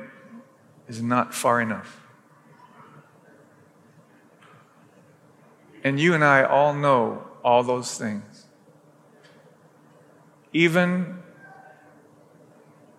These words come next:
even the heart of a adolescent or youth or an adult who's not yet beating for the Lord, you know partial obedience is disobedience.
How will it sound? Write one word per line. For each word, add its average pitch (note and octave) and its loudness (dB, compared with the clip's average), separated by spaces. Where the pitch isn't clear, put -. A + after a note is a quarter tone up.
even E3 2
the C#3+ 0
heart D3+ 4
of C3 -2
a A#2+ 2
adolescent C#3+ 2
or B2 -4
youth C#3+ -2
or C#3 2
an D#3 2
adult C3 -2
who's B2+ -6
not C#3+ 0
yet C#3+ 2
beating C#3+ 0
for C#3+ 0
the C3 0
Lord, A2+ -2
you C3 -4
know C3 2
partial F#3 4
obedience D#3 -2
is A#2+ -6
disobedience. A#2 -6